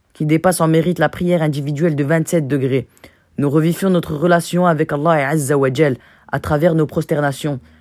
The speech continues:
car c'est à ce moment-là que le serviteur est le plus proche de son Créateur. C'est pourquoi la mosquée est appelée Masjid, qui signifie littéralement l'endroit où l'on se prosterne.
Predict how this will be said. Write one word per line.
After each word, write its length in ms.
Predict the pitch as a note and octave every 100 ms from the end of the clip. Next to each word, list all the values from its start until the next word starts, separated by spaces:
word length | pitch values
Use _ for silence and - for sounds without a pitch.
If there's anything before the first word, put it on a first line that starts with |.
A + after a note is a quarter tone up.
| _ -
car 100 | D3
c'est 200 | - F3
à 60 | E3
ce 140 | -
moment-là 600 | E3 E3 E3+ E3+ F3 F#3+ - -
que 80 | D3
le 80 | D3
serviteur 560 | D3+ D3 D3 E3+ D3+
est 40 | C#3+
le 120 | C#3
plus 120 | D3
proche 320 | - F3 E3
de 80 | -
son 140 | -
Créateur. 540 | A#2+ C#3 B2 B2+ A#2 - - _ _ _
C'est 160 | - C3+
pourquoi 280 | D#3 -
la 140 | F#3 E3+
mosquée 280 | E3+ - F#3+
est 120 | F3+
appelée 260 | E3+ F3+
Masjid, 560 | F#3 F3 D#3 A#2+ E3+ D3 - _ _
qui 100 | -
signifie 340 | - E3+ E3
littéralement 680 | F3 E3 E3+ D#3 E3 F#3 F3 _ -
l'endroit 560 | D#3 E3+ D3 F3 F#3 -
où 80 | E3
l'on 220 | E3+ F3+
se 160 | E3 F3
prosterne. 640 | - D#3+ - F3 D#3 B2+